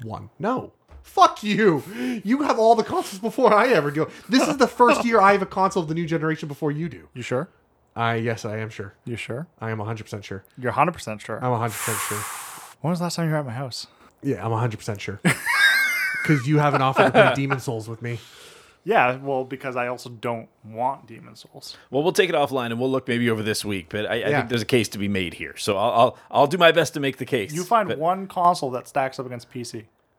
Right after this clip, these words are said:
Speaker 3: Well, what, what I'm
Speaker 2: 'Cause
Speaker 3: gonna
Speaker 2: P C
Speaker 3: say,
Speaker 2: is its own
Speaker 3: what I'm gonna
Speaker 2: platform.
Speaker 3: say right now is that
Speaker 1: No, no.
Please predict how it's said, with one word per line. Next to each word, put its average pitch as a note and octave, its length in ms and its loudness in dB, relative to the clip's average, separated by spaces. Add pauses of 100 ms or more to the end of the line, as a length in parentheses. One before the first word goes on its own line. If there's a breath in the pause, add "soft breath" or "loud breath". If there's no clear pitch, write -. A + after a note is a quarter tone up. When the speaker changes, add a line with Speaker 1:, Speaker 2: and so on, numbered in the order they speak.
(220)
Speaker 3:
Well, D#3 220 0
what, D#3+ 220 4
what D3 100 2
I'm D#3 100 2
Speaker 2:
'Cause F#3+ 80 -4
Speaker 3:
gonna E3+ 80 0
Speaker 2:
P F#3+ 60 0
C - 20 0
Speaker 3:
say, E3 180 4
Speaker 2:
is D#3+ 140 -4
its C3+ 80 -18
own D#3+ 100 -4
Speaker 3:
what E3+ 100 6
I'm F#3 80 2
gonna A3 120 0
Speaker 2:
platform. G3 160 0
Speaker 3:
say F#3 140 2
right D#3+ 240 0
now C#3+ 320 -2
is C3+ 240 -4
that C#3 220 0
Speaker 1:
No, G#3 220 2
no. C#3+ 420 0